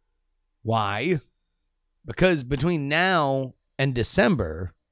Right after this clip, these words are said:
we are going to see a lot of goods move from China to America because that's the Christmas stock. Your Christmas presents that you are going to buy in several months,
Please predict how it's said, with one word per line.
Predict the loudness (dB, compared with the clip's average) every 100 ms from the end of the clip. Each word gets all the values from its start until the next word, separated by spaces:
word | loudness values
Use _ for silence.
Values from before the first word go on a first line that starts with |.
| _ _ _ _ _ _ _ _ _ _ _
we | -6 2
are | 4 6
going | 6 6
to | 2 -2
see | 2 2 2
a | 0 -2
lot | -4 -6 -2 0 0
of | 0 4
goods | 4 4 -2 -4
move | 0 0 -2 -6
from | -6 -6
China | -4 -2 0 0 -2
to | 0 0
America | 2 2 2 -2 -6
because | -6 0 2 2 0 _ _ _
that's | -2 2 2 0 -2
the | -2
Christmas | 0 0 0 0 -2
stock. | -2 -2 -4 -6 -14 -20 -20 _ _ _ _ _ _ _ _ _ _ _ _
Your | 2 6 6
Christmas | 4 0 0 0 -4
presents | 0 2 2 0 -8
that | -8 -2
you | 2 4
are | 4 4
going | 4 2 2
to | -2
buy | 0 2 2 0
in | 0 -2
several | 2 2 4 4
months, | 4 2 0